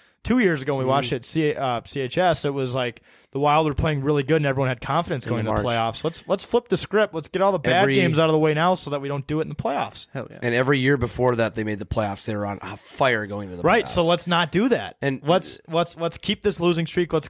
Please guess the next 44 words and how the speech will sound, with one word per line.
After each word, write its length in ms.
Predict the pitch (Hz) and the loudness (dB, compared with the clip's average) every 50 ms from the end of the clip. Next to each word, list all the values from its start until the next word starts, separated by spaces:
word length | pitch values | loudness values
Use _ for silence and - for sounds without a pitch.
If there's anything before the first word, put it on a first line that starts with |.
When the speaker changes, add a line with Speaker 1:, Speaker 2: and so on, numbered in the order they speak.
| - - | -8 -6
Speaker 1:
let's 180 | 151 151 - - | -6 -4 -4 -4
have 220 | 139 151 156 135 | -6 -6 -4 -2
one 160 | 135 151 151 | 0 2 2
more 160 | 170 190 208 202 | 4 4 4 4
winning 240 | 180 170 156 151 147 | 4 2 2 0 -2
streak 400 | - - 135 131 143 147 - - | -4 -4 -2 -2 -2 -2 -6 -6
and 200 | - 143 139 139 | -6 -6 -4 -2
then 160 | 139 139 135 | -2 -2 0
lose 240 | 131 139 143 160 170 | 2 4 4 4 2
a 40 | 170 | 0
few 200 | - - 185 175 | -2 -4 -2 0
games 280 | 156 160 151 151 139 123 | 0 0 0 0 -2 -4
right 300 | 127 127 127 127 156 - | -2 0 0 0 0 -2
in 60 | 165 147 | -4 -6
time 280 | 139 147 147 143 147 | -4 -2 -2 -4 -4
for 100 | - - | -6 -10
playoffs 540 | - - 143 131 120 110 113 127 131 - - - | -6 -2 -2 0 0 0 0 -2 -2 -4 -8 -8
and 200 | 135 135 135 143 | -6 -4 -2 -2
then 100 | 151 156 | -2 -2
just 240 | 143 147 - - - | -2 -4 -8 -4 -2
fucking 320 | 165 156 - - 160 147 | -2 -2 -2 -2 -8 -6
turn 220 | - - 160 165 | -2 0 0 2
it 80 | 165 185 | 2 4
up 240 | 208 226 220 - - - - - - - | 2 2 2 -2 -10 -20 -20 -20 -16 -10
and 60 | - - 143 | -4 0 2
Speaker 2:
So 160 | 147 147 147 | 4 4 4
Speaker 1:
ride 240 | 143 143 160 165 151 | 4 4 2 2 4
that 220 | 165 170 175 151 | 2 2 2 0
to 100 | - 175 | 0 -2
the 80 | 175 170 | -2 0
cup. 340 | - 214 233 214 - _ _ _ | 2 2 2 0 -2 _ _ _
Speaker 2:
We're, 120 | - 131 131 | -2 0 2
we're 120 | 131 127 | 2 2
saying 300 | - - - 135 135 139 | 2 2 4 4 4 4
it 80 | 139 135 | 4 4
now, 420 | 139 156 170 156 110 117 - - - | 4 4 4 2 0 -2 -6 -10 -6
and 280 | 113 117 120 120 120 120 | -2 0 0 0 0 0
this 160 | 127 - - | -2 -2 -2
is 140 | 127 117 107 | -4 -2 0
very, 480 | 113 131 135 139 139 127 107 117 - - | 2 4 4 4 4 2 0 -4 -8 -8
very, 520 | - 127 131 131 131 135 139 139 135 131 | -6 0 0 2 2 2 2 2 2 4
uh, 420 | 123 120 120 117 113 113 110 110 - _ - | 4 4 4 4 2 2 2 0 -2 _ -10
you 100 | 117 123 | -6 -4
know 320 | 117 113 110 110 110 85 | -4 -2 -2 -4 -4 -6